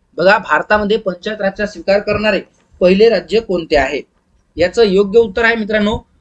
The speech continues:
राजस्थान हे याचं योग्य उत्तर असणार आहे. तर बघा काही महत्त्वाचे मुद्दे, दोन ऑक्टोबर एकोणीसशे एकोणसाठ ला राजस्थानने स्वीकारले आहेत. त्यानंतर बघा अकरा ऑक्टोबर एकोणीसशे साठ ला आंध्र प्रदेशने स्वीकारलेले आहे. त्यानंतर एक मे एकोणीसशे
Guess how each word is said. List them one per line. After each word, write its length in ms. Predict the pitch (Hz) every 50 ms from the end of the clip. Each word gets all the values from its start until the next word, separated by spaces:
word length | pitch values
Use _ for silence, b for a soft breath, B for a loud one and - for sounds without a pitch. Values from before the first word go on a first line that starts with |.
| _ - -
राजस्थान 640 | - 180 190 196 202 196 240 247 - - 254 240 220
हे 100 | 202 196
याचं 240 | 196 190 196 220 233
योग्य 260 | 214 185 165 170 175
उत्तर 240 | 160 - - 151 139
असणार 220 | - - 131 120
आहे. 100 | 123 -
तर 40 | 185
बघा 200 | 202 208 240 262
काही 200 | 247 233 226 233
महत्त्वाचे 420 | 220 190 190 196 214 214 202 226
मुद्दे, 260 | 214 202 185 202 220
दोन 300 | 214 180 190 214 254 254
ऑक्टोबर 400 | 247 240 - - 240 240 240 247
एकोणीसशे 680 | 233 214 226 220 220 226 208 - - 254 220 170 185 190 _ _ _ _ _ - -
एकोणसाठ 540 | 190 202 202 254 254 247 - 247 226 220 240
ला 120 | 240 240
राजस्थानने 580 | 233 208 196 196 214 - - 214 208 214 226 226
स्वीकारले 460 | - - 185 185 180 165 - 160 156
आहेत. 220 | 139 135 120 110 _ _ _ _ _ _ _ _ _ _ _ _ _ _ _ _ _ _ _ _ -
त्यानंतर 440 | 175 185 202 214 226 226 254 240
बघा 240 | 240 247 240 262 277 277 -
अकरा 300 | - 277 180 - 247 254
ऑक्टोबर 480 | 240 220 - - - 233 226 226 247 247
एकोणीसशे 440 | 233 - - 220 226 226 - 247 220
साठ 300 | - 214 196 202 202 247
ला 60 | 233
आंध्र 320 | 220 190 180 185 214 233
प्रदेशने 420 | 233 - 233 220 240 233 240 240 226
स्वीकारलेले 500 | 190 196 - 180 170 165 156 156 151 147
आहे. 200 | 135 127 117 104 _ _ _ _ _ _ _ _ _ -
त्यानंतर 340 | 180 185 208 214 208 247 254 - -
एक 260 | 202 233 240 240 254
मे 180 | 240 240 254 254
एकोणीसशे 640 | 226 202 208 220 226 226 - - - 254 262 285